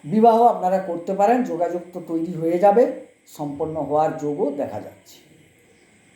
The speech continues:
অষ্টম স্থল মারক স্থল, ধ্বংস, ক্ষয়ক্ষতি, অপযশ, বদনাম, আবার কিছু প্রাপ্তিও বোঝায়। অষ্টমের অধিপতি অর্থাৎ লগ্নের এবং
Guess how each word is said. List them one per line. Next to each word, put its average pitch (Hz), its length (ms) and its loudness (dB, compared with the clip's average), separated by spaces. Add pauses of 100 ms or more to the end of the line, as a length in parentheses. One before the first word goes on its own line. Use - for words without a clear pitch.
(380)
অষ্টম 233 480 4
স্থল 160 360 -4 (680)
মারক 180 600 2
স্থল, 95 320 -18 (1000)
ধ্বংস, 185 380 -2 (200)
ক্ষয়ক্ষতি, 180 520 -2
অপযশ, 143 540 -2 (140)
বদনাম, 165 460 0 (1000)
আবার 185 200 2
কিছু - 180 -10
প্রাপ্তিও 113 580 -6
বোঝায়। - 380 -20 (1500)
অষ্টমের 262 460 2
অধিপতি 247 460 0
অর্থাৎ 240 320 0
লগ্নের 196 540 0
এবং 214 200 -2